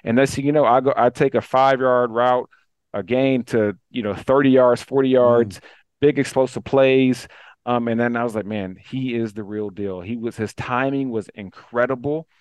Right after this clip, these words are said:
Speaker 1: I would come out my breaks, and the ball is already more than halfway there. Now, with Stafford, you gotta know how to catch. You have to know how to pluck the ball and catch, because it looks like it's coming easy,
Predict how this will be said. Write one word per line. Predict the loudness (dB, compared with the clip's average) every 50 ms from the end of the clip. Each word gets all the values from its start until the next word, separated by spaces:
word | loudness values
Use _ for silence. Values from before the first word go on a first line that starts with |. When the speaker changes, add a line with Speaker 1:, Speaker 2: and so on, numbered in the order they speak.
| _ _ _ _ _ -6
Speaker 1:
I | -4 -4
would | -4 -6 -8
come | -10 -8 -6 -4
out | -2 -2 -2
my | -4 -6 -6
breaks, | -4 -2 0 0 0 0 -4 -10 -20 -20 -20 -20 _ _ _ _ _
and | -12 -10
the | -8
ball | -4 -4 -2 0 0 -2 -2 -4
is | -6 -8 -10 -8
already | -6 -4 -2 -2 -2 -2 -2 -4
more | -4 -6 -6 -6 -4
than | -6 -6 -6
halfway | -6 -6 -6 -6 -6 -6 -8 -6
there. | -6 -6 -6 -6 -8 -10 -14 _ _ _ _ _ _ _
Now, | -8 -6 -6 -6 -6 -8 -12 -16 _ _ _ _ _ _
with | -20 -12
Stafford, | -4 0 0 0 0 -2 -6 -12
you | -8 -2
gotta | 0 0 0 0
know | 0 -2
how | -2
to | -4
catch. | -4 -2 0 0 0 -2 -6 -14 -20 _ _ _ _ -14
You | -12 -10
have | -4 0 0 0 0 -2
to | -6 -14 -10
know | -6 -6 -2
how | 0 0 0
to | 0 -2
pluck | -4 -2 0 0 0 0 -4
the | -6
ball | -2 0 2 2 2 0 0 -4 -8 -14 -20 -20 _
and | -16 -16 -14
catch, | -6 -4 -2 -2 -2 -4 -10 -18 -20 _ _ -20 _ _ -8
because | -6 -2 0 2 2 2 0 -4 -10 _ _ _ _ _ _ _ _ _ -4
it | -2 0 2
looks | 2 4 2 2 2 2
like | 0 0 2
it's | 0 -4
coming | -4 -4 -4 -4 -2 -2 -4 -4
easy, | -4 -4 -4 -4 -4 -2 -2 0 -2 -2 -4